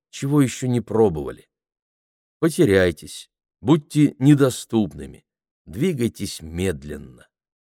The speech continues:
Такая роскошь доступна каждому.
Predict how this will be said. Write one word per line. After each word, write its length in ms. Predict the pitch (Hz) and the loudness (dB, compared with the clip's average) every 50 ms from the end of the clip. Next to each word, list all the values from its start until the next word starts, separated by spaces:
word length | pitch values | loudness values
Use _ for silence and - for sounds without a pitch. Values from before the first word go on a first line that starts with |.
| _ _ _ _ _ _ _ _ _ _ _ _ _ _ _ | _ _ _ _ _ _ _ _ _ _ _ _ _ _ _
Такая 400 | 90 87 82 - 101 95 95 90 | -4 -4 -2 0 0 2 2 4
роскошь 560 | 95 110 117 113 - - - - - - - _ _ _ | 4 4 4 4 2 -4 -12 -16 -16 -18 -20 _ _ _
доступна 580 | _ - 104 - - - 143 139 - 131 131 113 | _ -4 -4 -4 -2 -4 -6 -4 -2 -2 -2 -2
каждому. 600 | - - 135 123 110 76 71 69 60 50 - _ | -2 -2 -2 -2 -2 -2 -4 -10 -14 -16 -18 _